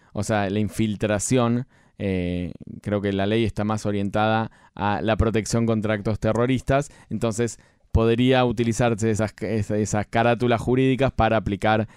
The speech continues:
a, a las personas, eh, refugiadas. Lo que yo,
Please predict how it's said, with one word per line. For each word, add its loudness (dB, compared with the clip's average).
a, -2
a -4
las -2
personas, -2
eh, -2
refugiadas. 0
Lo -2
que -4
yo, 0